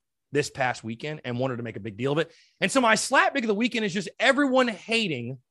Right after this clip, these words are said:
on Will Sanders' pants. If you do not see Will Sanders' pants, we posted them on Instagram. And let me go ahead and put this out there. They're, they're, they're, they're, they're, they're hiked up there. They're short, right? They look like biker shorts.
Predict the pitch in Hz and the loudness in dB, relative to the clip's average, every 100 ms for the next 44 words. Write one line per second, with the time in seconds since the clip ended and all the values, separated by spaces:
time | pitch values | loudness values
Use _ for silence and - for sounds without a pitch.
0 | _ _ _ 156 180 165 175 190 175 - | _ _ _ 2 4 4 6 6 4 -2
1 | 151 143 131 - 160 107 85 117 170 247 | -4 -2 -4 -4 -6 -6 -6 0 2 4
2 | 320 302 277 254 220 226 220 196 185 175 | 2 -2 -4 0 2 2 2 -2 -2 -4
3 | - 135 127 131 - _ _ _ _ 156 | -4 -2 -2 -4 -14 _ _ _ _ 0
4 | 165 - 208 240 247 233 220 151 - 135 | 2 4 4 4 2 2 0 -2 -4 -4
5 | 120 123 151 _ _ _ _ 240 254 262 | -4 -4 -8 _ _ _ _ 4 8 8
6 | - - _ _ 180 185 302 349 320 262 | 4 -2 _ _ -4 4 4 6 4 4
7 | 240 208 185 147 131 110 - 156 240 214 | 2 -2 -4 -2 -2 -2 4 6 6 6
8 | 233 226 254 196 240 247 190 247 247 156 | 4 6 6 6 6 6 4 2 2 2
9 | 226 220 220 202 - 120 - - _ - | 2 4 2 0 -2 -8 -10 -20 _ 6
10 | 233 - - 113 - _ 123 120 117 _ | 6 6 0 -2 -6 _ 2 2 2 _
11 | _ _ 160 175 185 262 - 240 208 131 | _ _ 4 6 8 4 4 2 2 2
12 | 160 160 156 135 151 139 131 - | 4 4 0 -4 -2 -2 -2 -6